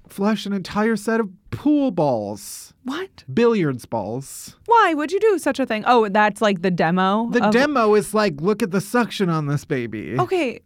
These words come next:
Speaker 1: And I'm just like, I had sliced lemons.
Speaker 2: <laughs>
Speaker 1: It wasn't like I was doing whole lemons. They were
Speaker 2: No.
Speaker 1: sliced up lemons, and it still could not handle it. I should have known better because of the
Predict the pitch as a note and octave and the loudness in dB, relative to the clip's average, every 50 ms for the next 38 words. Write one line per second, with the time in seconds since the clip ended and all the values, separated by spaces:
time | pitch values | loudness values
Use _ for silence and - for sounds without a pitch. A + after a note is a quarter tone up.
0 | - - A#3+ A#3+ A3+ A#3+ B3 A3+ D4 C4 - B3 A#3+ A3+ - - - B3 C#4+ D#4 | -4 -2 -2 0 0 -2 -2 -2 -4 -2 0 0 -2 -2 -2 -2 0 2 2 2
1 | A#3+ G3+ - - - - - - G#3 G3+ F#3 F#3+ G3+ A#3+ C#4 D4 D4 C4 - - | 0 -2 -6 -12 -12 -10 -2 0 2 2 4 4 4 6 6 6 4 2 0 -2
2 | - F#3+ F#3+ F#3+ G3+ A#3+ B3+ C#4 G3 C3+ A#2+ F#2+ - D#3+ D#3+ - D4+ B3 C4+ - | -2 0 2 4 4 4 4 2 2 0 0 -2 -2 -2 0 0 -2 -2 -2 -4
3 | C4+ - C4+ - E4+ E4+ E4+ - - F#4 - - F4 - _ - - D#4 C4 C4 | -4 -6 -4 -6 -6 -6 -6 -4 -4 -6 -6 -6 -14 -12 _ 0 2 2 4 4
4 | D#4+ E4 F4 F4 E4 E4 D4+ D4 C#4 C4 - - - - B3 B3+ A#3 G3 C3+ - | 2 2 2 2 2 2 2 2 0 0 -4 -4 -4 0 0 0 0 -2 -6 -6
5 | - - G#3 G#3+ G#3+ G#3+ G#3 G#3+ G#3+ G#3+ G#3+ G3 F3 A3 G#3+ G#3 E4 F4 F#4+ D#4 | -4 0 2 2 4 2 2 2 0 0 -2 -2 0 0 2 2 2 2 2 2
6 | A3+ A3+ A3+ A3+ A3 A3 - - A3 G#3 E3+ F#3 G3+ A3 G#3+ G#3 F3+ D#3+ F3 F3+ | 2 4 2 2 2 2 0 0 -2 -2 0 0 -2 -2 0 -2 -4 -4 -6 -6
7 | F3 F3 D#3+ - - - - G#3+ G#3 G3 G3 - F#3 E3+ E3 D#3+ C#3 C#3+ D#3 F3 | -6 -6 -8 -8 -12 -8 -4 -2 -2 -2 -2 -4 -4 -4 -2 -4 -4 -4 -4 -6
8 | F#3 E3+ C3 A2 E2+ D2 - - - F#3+ G#3 G#3 G#3 B3+ A#3 E3 D3+ C#3+ D3 D#3 | -6 -6 -6 -8 -8 -8 -6 -2 0 0 0 0 -2 -2 -2 -2 -2 -2 -2 -2
9 | D3+ G#2 G#2 G#2+ A#2 A2+ A2 A2 G#2+ D3+ C3+ - E3+ C3 D#3+ C3+ A#2 B2+ | -2 -2 -2 -4 -2 -2 -4 -4 -6 -8 -8 -8 -6 -6 -6 -6 -8 -8